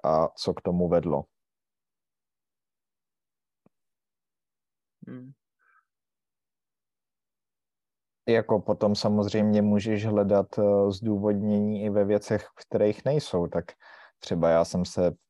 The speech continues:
Speaker 1: rozhodl přestal, eh, rozhodl jsem se přestat pít a určitě to na můj život mělo velký dopad, ale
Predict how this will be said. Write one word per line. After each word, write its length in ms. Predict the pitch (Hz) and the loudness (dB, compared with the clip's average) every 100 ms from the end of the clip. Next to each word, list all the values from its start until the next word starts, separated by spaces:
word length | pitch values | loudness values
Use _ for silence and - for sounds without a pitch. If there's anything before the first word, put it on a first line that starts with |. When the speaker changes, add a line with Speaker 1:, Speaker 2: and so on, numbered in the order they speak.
| _ _ - | _ _ -4
Speaker 1:
rozhodl 400 | 95 90 92 - | -4 -2 -6 -6
přestal, 560 | - 101 - 92 90 - - | -6 -6 -2 0 0 -2 -4
eh, 400 | 92 87 - 87 | 0 0 0 -2
rozhodl 340 | 92 90 87 | -4 -6 -10
jsem 200 | - 92 | -6 -6
se 220 | - 92 | -2 -4
přestat 460 | 85 - 98 - 87 | -4 -8 -6 -4 -6
pít 320 | - 90 120 - _ _ _ _ _ _ _ _ - | -4 -4 -4 -10 _ _ _ _ _ _ _ _ -2
a 320 | 92 92 87 - _ _ _ _ _ _ | 0 0 0 -4 _ _ _ _ _ _
určitě 500 | 95 90 - 87 98 | -4 -4 -6 -4 -4
to 160 | - 95 | 0 0
na 140 | 95 | 2
můj 240 | 95 95 | 2 0
život 280 | 92 95 98 - | 0 -2 -2 -4
mělo 520 | 101 85 98 98 95 | -8 -4 0 2 2
velký 420 | 87 90 87 98 | 2 -2 -2 -2
dopad, 420 | 92 95 101 104 - | 0 -2 0 0 -2
ale 500 | 90 95 95 95 | -4 0 2 2